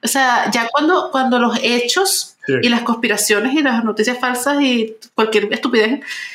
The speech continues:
Speaker 1: llegan como al mismo nivel, como que la gente pretende que, que ellos están conversando en el mismo nivel contigo con hechos que son igual de válidos.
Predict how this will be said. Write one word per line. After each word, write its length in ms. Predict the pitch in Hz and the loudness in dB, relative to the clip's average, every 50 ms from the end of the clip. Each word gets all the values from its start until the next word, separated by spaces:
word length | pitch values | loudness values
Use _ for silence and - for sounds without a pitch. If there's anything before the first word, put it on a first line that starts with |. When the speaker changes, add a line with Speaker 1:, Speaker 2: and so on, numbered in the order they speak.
| - - _ _ _ _ _ _ - | -18 -20 _ _ _ _ _ _ -8
Speaker 1:
llegan 340 | 202 247 240 220 247 262 | -4 -2 0 0 0 0
como 320 | 254 - 302 285 294 285 - | 0 0 2 2 4 4 2
al 140 | 220 226 214 | 2 2 2
mismo 200 | 220 214 233 277 | 2 2 2 2
nivel, 320 | 262 233 226 233 202 160 | 2 2 2 2 0 0
como 220 | - 170 165 175 | 0 0 -2 0
que 60 | 180 170 | -2 -2
la 60 | 180 | -2
gente 180 | 180 180 185 214 | -2 -2 -2 -2
pretende 560 | 214 262 262 254 254 226 226 240 254 302 294 | -2 -2 -2 0 0 0 0 2 0 -2 0
que, 320 | 294 269 226 190 - - - | 0 0 0 0 -2 -2 -2
que 140 | - 202 185 | 0 2 2
ellos 220 | 185 185 214 233 | 2 2 2 2
están 480 | 254 226 - - 208 202 202 220 233 - | 2 0 0 -2 -2 0 0 -2 -2 -2
conversando 440 | 269 233 220 220 - 202 190 392 | -2 -2 -2 -2 -2 -2 -2 0
en 60 | 349 240 | 0 0
el 60 | 208 | 0
mismo 180 | 208 196 220 | 0 0 0
nivel 240 | 220 233 214 190 185 | 0 2 2 2 2
contigo 600 | 185 214 220 214 220 220 226 240 285 349 - - - | 2 0 -2 0 2 0 2 2 0 0 -2 -2 0
con 240 | 226 214 202 190 | 0 2 2 2
hechos 280 | 196 175 180 185 220 220 | 0 0 0 -2 -2 -2
que 100 | - 262 | -2 -2
son 180 | 240 - 208 196 | -2 0 0 0
igual 380 | 220 226 214 214 208 202 208 220 | 0 2 2 2 2 2 2 2
de 60 | 226 | 2
válidos. 480 | 208 185 175 190 190 190 214 214 214 | 2 2 4 4 4 4 4 2 -2